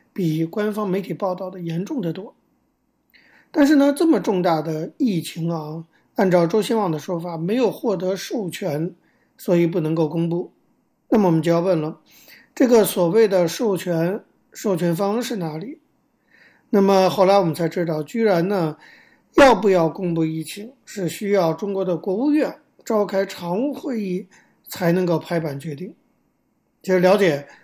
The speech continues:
中国政治体制的人也都应该知道啊，所谓国务院的常务会议要召开，要做出什么决定，也是一定要经过中共中央书记处和政治局，就是党的这个系统的同意，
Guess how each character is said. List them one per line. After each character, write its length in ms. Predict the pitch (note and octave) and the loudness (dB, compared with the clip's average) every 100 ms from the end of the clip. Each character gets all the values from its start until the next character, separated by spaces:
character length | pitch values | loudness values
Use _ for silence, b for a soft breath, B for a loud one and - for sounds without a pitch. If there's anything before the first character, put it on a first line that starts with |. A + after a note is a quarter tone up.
| b b _ | b b _
中 200 | A3 F#3+ | -2 0
国 300 | E3+ E3 E3+ | 2 2 0
政 220 | E3+ F3+ | -2 -4
治 120 | E3 | -2
体 220 | D3+ - D#3 | -4 -6 -6
制 140 | F#3 | -4
的 100 | D#3+ | -2
人 160 | D#3+ D#3+ | -2 -2
也 100 | D3 | -2
都 220 | F3 E3+ | -2 -2
应 100 | F3+ | 0
该 140 | F3+ | -2
知 200 | E3+ A#3 | 0 0
道 140 | G#3+ E3 | 0 -2
啊， 260 | - F3+ E3 | -8 -16 -14
所 220 | - F3 | -10 -4
谓 160 | E3 | -4
国 180 | D#3+ F3+ | -4 -4
务 80 | F#3 | 0
院 200 | G#3+ F3+ | 0 0
的 120 | D#3+ | -2
常 320 | D#3 D#3+ F3+ | -8 -6 -4
务 20 | G#3+ | -4
会 240 | A#3 F#3 | -4 -4
议 320 | G#3 G3+ F3+ b b b | -2 -2 -4 b b b
要 120 | G3+ | 2
召 200 | F3 G#3 | 4 2
开， 260 | G#3 G#3+ A3 | 0 4 4
要 160 | G#3+ F#3 | 4 2
做 180 | F#3 | 0
出 140 | D#3+ F3+ | -4 -4
什 100 | F3+ | -4
么 140 | F3 | -6
决 240 | E3+ D#3+ D#3+ | -4 -4 -4
定， 320 | F#3+ E3 E3 b b - | -4 -4 -8 b b -4
也 200 | F#3+ C#3+ | -4 -2
是 140 | E3+ | -4
一 80 | F#3+ | -2
定 100 | G#3 | -2
要 80 | D#3 | -2
经 240 | G#3+ G3+ | -4 -6
过 340 | G3+ E3+ D3+ - | -2 -2 -4 -8
中 140 | - A#3 | -4 0
共 360 | G#3+ G3 F3+ | 2 2 0
中 100 | F3+ | 0
央 180 | G#3 G#3 | 0 0
书 200 | F#3+ B3+ | -2 -4
记 120 | A3+ | -4
处 360 | B3 C4 A#3 C#4 | -4 -4 -6 -8
和 160 | - F3+ | -6 -4
政 200 | A3 F#3 | -4 -4
治 120 | D#3 | -4
局， 420 | - D#3+ F#3 - b _ | -4 -2 -2 -4 b _
就 120 | F3+ | -6
是 100 | F3+ | -4
党 260 | E3+ C3+ D3 | -4 -6 -6
的 140 | D#3+ | -4
这 140 | B3 | -2
个 100 | F3+ | -2
系 160 | D#3 G3+ | -4 -6
统 160 | E3 D#3 | -8 -10
的 60 | |
同 200 | - F3 | -10 -6
意， 240 | E3 E3+ | -4 -4